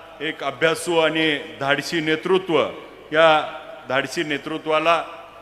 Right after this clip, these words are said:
आरोग्यदायी त्यांच्या मनातल्या सगळ्या इच्छा आकांक्षा आणि पुढच्या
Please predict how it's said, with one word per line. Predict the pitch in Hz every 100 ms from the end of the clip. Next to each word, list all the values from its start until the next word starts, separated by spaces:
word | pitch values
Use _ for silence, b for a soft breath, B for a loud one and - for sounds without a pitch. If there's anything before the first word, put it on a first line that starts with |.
| -
आरोग्यदायी | 135 151 165 151 165 160 175 160 - - - - - - 147
त्यांच्या | 151 165 165
मनातल्या | 151 151 147 160 156
सगळ्या | 151 143 165 160 147 - - - 139
इच्छा | 139 - 175
आकांक्षा | 165 170 165 - 160 113 - - - -
आणि | 131 151 165 -
पुढच्या | 147 147 175 170 165 151